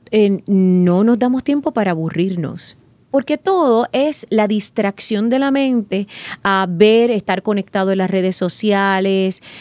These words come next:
eh, eh, a, a los chismes, a las tecnologías y a, y al ruido, ruido, ruido constante. Y que el artista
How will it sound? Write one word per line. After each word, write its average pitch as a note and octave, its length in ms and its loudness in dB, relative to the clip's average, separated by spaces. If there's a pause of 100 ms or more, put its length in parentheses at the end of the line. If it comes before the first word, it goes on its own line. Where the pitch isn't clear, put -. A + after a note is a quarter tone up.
(160)
eh, E3+ 480 -2 (260)
eh, E3+ 320 0
a, C#3+ 340 -6
a D#3 60 -6
los E3+ 100 -4
chismes, G#3+ 420 2
a F3 120 -2
las E3+ 140 -6
tecnologías F3+ 1040 -2 (200)
y A3 100 0
a, G3+ 100 2 (120)
y G#3 200 2
al F#3 100 0
ruido, G#3+ 440 0
ruido, G3 460 0
ruido G#3+ 380 2
constante. F3+ 520 -4
Y F3 40 -2
que E3+ 120 -4
el D3+ 60 -2
artista F3 920 -6